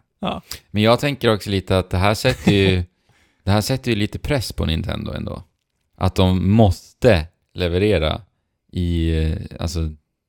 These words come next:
Speaker 2: den sista delen av året.
Speaker 1: Ja, eller vadå?
Speaker 2: De måste ju liksom på något sätt kompensera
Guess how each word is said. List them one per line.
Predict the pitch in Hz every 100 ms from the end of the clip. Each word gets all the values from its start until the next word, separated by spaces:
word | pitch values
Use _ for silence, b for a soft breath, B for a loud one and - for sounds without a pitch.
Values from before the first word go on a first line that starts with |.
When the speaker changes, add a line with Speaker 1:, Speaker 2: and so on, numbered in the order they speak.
| _ -
Speaker 2:
den | 85 82 82
sista | 101 - 101
delen | 95 80 80
av | 90
året. | 90 - _ _ _ _ _ _ _ _ _ _ _ _ _ -
Speaker 1:
Ja, | 214 147 143 147 160 156
eller | 165 151
vadå? | 165 156 - 131 _ _ _
Speaker 2:
De | - 110
måste | 120 101 -
ju | 131 117
liksom | 104 95 101
på | 95
något | 110 101
sätt | - 92 -
kompensera | 95 90 95 90 120 107 78 78